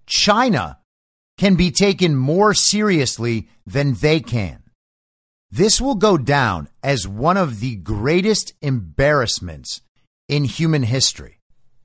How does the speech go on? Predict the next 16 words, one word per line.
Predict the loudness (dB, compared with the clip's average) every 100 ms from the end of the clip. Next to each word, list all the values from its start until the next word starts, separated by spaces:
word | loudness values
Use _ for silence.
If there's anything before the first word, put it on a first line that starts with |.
| _ _ _ _ _ _
And | 2 2
remember, | 4 2 4 4 2 -2 -12 -20 _ _ 0
all | 2 6 4
of | 4
this | -2 -2 -2 -6 -8 _
is | -2 0
the | 0
result | 0 0 2 2 4 0 -6 -18 _
of | -4 0
a | 0
stolen | 0 0 2 2 4 4 0 -4 _
election | -2 2 2 0 -6 -12 -16 _ _ _ _ _
propped | -6 4 4 4 2
up | 2 0 -8 -20 _ _ _ _ _ _ _
by | 0 0
a | 0 -4